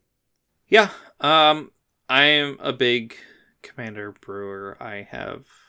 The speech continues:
uh, I, I usually brew in Excel. Um, I did it in Scryfall, 'cause that is convenient for posting a list. I just, I have so, I have so <laughs> many lists, uh, and ideas that I'll just never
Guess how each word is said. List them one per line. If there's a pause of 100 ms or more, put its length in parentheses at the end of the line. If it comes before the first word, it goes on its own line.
(160)
uh,
I,
I
usually
brew
in
Excel. (240)
Um, (800)
I
did
it
in (520)
Scryfall, (180)
'cause
that
is
convenient
for
posting
a
list. (1200)
I
just,
I
have
so,
I
have
so
<laughs>
many
lists, (200)
uh,
and
ideas
that
I'll
just
never